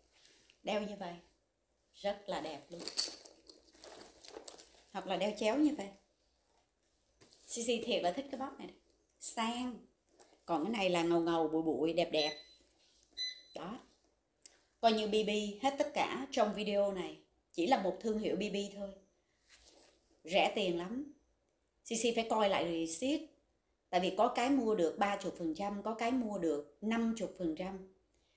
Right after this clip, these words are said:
Thì để Xi Xi xem coi. Bạn nào thích cái nào chụp lại màn hình cho Xi Xi. Xi Xi dò giá. Xi Xi báo cho các bạn biết. Các bạn có thể hỏi Xi Xi nhiều ít tùy các bạn.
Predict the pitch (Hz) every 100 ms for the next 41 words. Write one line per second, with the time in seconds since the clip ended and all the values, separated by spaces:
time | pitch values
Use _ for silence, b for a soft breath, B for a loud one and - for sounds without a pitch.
0 | _ 190 156 190 247 233 220 233 208 202
1 | 196 190 190 190 - _ _ _ 175 156
2 | 180 160 254 277 285 254 180 160 - 196
3 | - 151 175 165 165 170 170 185 190 208
4 | 220 202 196 b b b - 180 214 180
5 | 175 156 147 160 170 202 285 330 _ -
6 | 202 190 170 170 190 226 226 214 180 147
7 | 175 220 - _ _ _ _ _ _ _
8 | _ 302 202 160 233 226 208 135 - 254
9 | 240 220 180 160 - - - 180 151 147
10 | 214 143 120 143